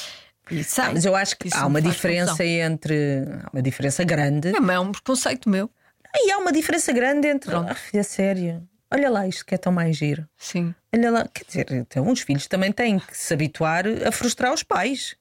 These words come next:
Speaker 2: não é? Isso também, portanto, também é importante que os pais possam ser vocais no que gostam e não gostam dos filhos.
Speaker 1: Eu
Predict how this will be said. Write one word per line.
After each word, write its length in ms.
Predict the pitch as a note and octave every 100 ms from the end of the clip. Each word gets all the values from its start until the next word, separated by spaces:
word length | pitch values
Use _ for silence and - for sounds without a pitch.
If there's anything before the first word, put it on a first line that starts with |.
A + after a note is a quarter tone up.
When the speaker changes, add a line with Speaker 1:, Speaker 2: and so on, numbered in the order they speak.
| -
Speaker 2:
não 80 | C#3
é? 140 | D3+
Isso 180 | G3 -
também, 220 | - D3+ D3
portanto, 340 | - - D3
também 260 | - F3+ D#3+
é 40 | D#3+
importante 420 | - - D#3 D#3+
que 60 |
os 60 | G3
pais 220 | - F#3+
possam 300 | - A3+ D4
ser 160 | D4+ A#3
vocais 680 | E3 - E3+ D#3+ G3+ B3 - - - - -
no 140 | C4 C4+
que 100 | -
gostam 380 | F3+ F#3+ A#3+
e 40 | B3
não 140 | C4+
gostam 320 | C#4 D4 D#4
dos 140 | D#4+ F4
filhos. 460 | D4+ C#4 A#3 C#3+
Speaker 1:
Eu 100 | D#3